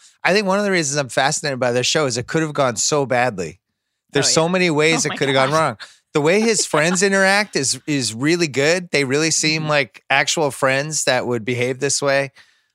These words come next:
Speaker 1: All the reasons the connection with the teacher grows stronger and stronger. Like,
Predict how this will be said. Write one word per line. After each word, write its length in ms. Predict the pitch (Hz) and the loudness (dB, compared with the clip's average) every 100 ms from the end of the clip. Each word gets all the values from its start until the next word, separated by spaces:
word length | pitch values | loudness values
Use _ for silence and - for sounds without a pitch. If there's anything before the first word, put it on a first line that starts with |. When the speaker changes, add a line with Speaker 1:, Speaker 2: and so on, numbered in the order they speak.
| _ | _
Speaker 1:
All 220 | - 151 208 | 0 0 2
the 140 | 214 | -2
reasons 760 | 147 147 151 180 170 156 - - _ _ | -2 -2 -2 -6 -6 -4 -6 -8 _ _
the 100 | 151 | -6
connection 500 | - 143 131 135 - | -4 -2 -2 -2 -4
with 140 | 139 117 | -6 -8
the 80 | - | -6
teacher 340 | - 131 156 | -6 -4 -6
grows 400 | 135 131 - - _ | -2 -2 -2 -6 _
stronger 480 | - 127 123 127 | -4 0 0 0
and 100 | 135 | -2
stronger. 440 | 113 - 120 135 151 | -2 -2 -2 0 -2
Like, 240 | 127 107 | -4 -6